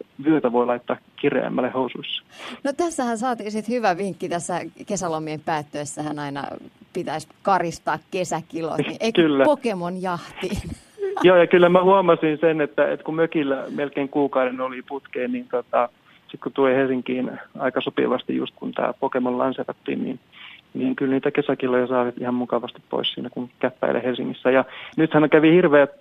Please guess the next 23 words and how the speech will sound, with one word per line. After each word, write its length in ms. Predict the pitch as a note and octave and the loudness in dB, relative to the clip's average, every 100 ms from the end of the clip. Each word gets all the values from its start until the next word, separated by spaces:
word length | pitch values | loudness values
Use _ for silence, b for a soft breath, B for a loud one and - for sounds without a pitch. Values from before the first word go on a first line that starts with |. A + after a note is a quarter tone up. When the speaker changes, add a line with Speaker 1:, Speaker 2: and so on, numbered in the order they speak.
| - | -8
Speaker 1:
hyvä 240 | D3 D3+ | 0 0
tuuri 320 | F3 F3+ C#3+ | 2 2 2
myös 220 | C3+ C3 B2 | 2 0 0
tän 120 | C3 | -2
niin 100 | B2+ | -2
kun 240 | C3+ C3+ - - | -2 -2 -4 -4
pelin 200 | D3 C#3 | 0 4
lanseerauksen 500 | C#3 D3 C3 B2+ C#3+ | 4 2 0 -4 -2
kannalta, 360 | C3+ D3 C3+ B2+ | 2 4 4 0
että 160 | C3 C#3 | -4 -4
nyt 100 | D3 | 0
oli 180 | D3 | 2
hyvä, 260 | C3 D#3 C3+ - - | 2 4 4 2 -2
hyvät 240 | F3+ F#3 | 0 0
kelit 300 | - F3+ C3+ | 2 2 2
Suomessa. 460 | - C3 A#2 - - - _ _ _ _ - | 0 -8 -8 -10 -12 -18 _ _ _ _ -4
Elikkä 420 | B2 B2 C3+ A#2 - - | -2 0 2 2 -2 -12
mikä 300 | - C#3+ C#3 | -6 -2 -2
sen 120 | C3+ | 0
mukavempaa 500 | C#3 C#3+ B2+ A#2+ A#2+ | 0 2 2 2 2
kuin 180 | B2 - - - | 0 -2 -6 0
kävellä 340 | C3+ B2+ B2+ - - | 2 4 2 -4 -8
kauniissa 480 | - C3+ B2+ - - | -2 0 0 -6 -10